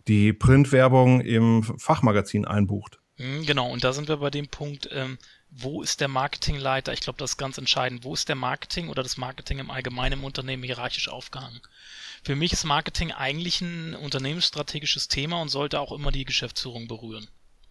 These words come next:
Speaker 1: Mhm.
Speaker 2: Ähm, das ist aber in den meisten
Speaker 1: Ja.
Speaker 2: Fällen nicht so, sondern die Marketingstellen sind Stabsstellen. Die, wo, wo, ge-, wo ge-,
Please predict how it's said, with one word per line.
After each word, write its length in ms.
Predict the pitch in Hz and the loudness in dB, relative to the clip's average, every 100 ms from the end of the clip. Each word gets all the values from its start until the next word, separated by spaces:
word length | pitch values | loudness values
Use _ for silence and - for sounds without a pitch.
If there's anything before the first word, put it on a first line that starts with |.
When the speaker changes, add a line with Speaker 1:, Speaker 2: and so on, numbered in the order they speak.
| - - | -12 2
Speaker 1:
Mhm. 300 | 120 117 123 - _ - _ 143 | 6 6 4 -4 _ -20 _ -2
Speaker 2:
Ähm, 420 | 135 139 139 151 | 0 0 -6 0
das 160 | 135 - | 0 0
ist 160 | 143 | 0
aber 120 | 165 143 | 2 2
in 60 | |
den 60 | 139 | 2
meisten 260 | 135 135 | 2 2
Speaker 1:
Ja. 60 | 147 | 0
Speaker 2:
Fällen 260 | - 131 135 | -4 -4 -6
nicht 120 | 135 | -6
so, 140 | 160 | -4
sondern 340 | 170 160 147 143 | -2 -2 -4 -4
die 160 | 147 | -6
Marketingstellen 1120 | 139 143 - - 160 156 - - - - 147 143 | -2 -2 -2 -6 -6 -6 -12 -4 0 2 2 0
sind 160 | 135 | 2
Stabsstellen. 800 | - 135 127 - - 120 117 113 - _ _ _ - - - - - | 2 2 0 0 0 -2 -10 -14 -18 _ _ _ -20 -18 -18 -12 -4
Die, 220 | 139 131 | -4 -4
wo, 200 | 147 139 | -6 -8
wo, 180 | 143 156 | -8 -8
ge-, 180 | 147 139 | -6 -6
wo 140 | 147 | -6
ge-, 320 | 147 147 147 | -4 -4 -4